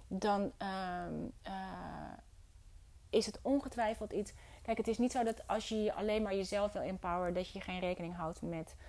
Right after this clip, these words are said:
eh, wat anderen nodig hebben. En daar komt de volgende keer, ik zal echt even een podcast voor je maken over die andere, eh, universele wetten die zitten in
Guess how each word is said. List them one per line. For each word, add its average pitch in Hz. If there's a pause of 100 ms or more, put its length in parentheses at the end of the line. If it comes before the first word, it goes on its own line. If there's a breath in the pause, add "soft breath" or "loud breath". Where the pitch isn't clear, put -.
(360 loud breath)
eh, 185 (280)
wat 170 (140)
anderen 208
nodig 180
hebben. 185 (1080 loud breath)
En 185
daar 208
komt 269
de 247
volgende 311
keer, 254
ik -
zal -
echt 269
even 233
een 208
podcast 190
voor 175
je 175
maken 175
over 170 (340 loud breath)
die 180
andere, 196
eh, 170 (100)
universele 180
wetten 170 (340 loud breath)
die 185
zitten 175 (100)
in 175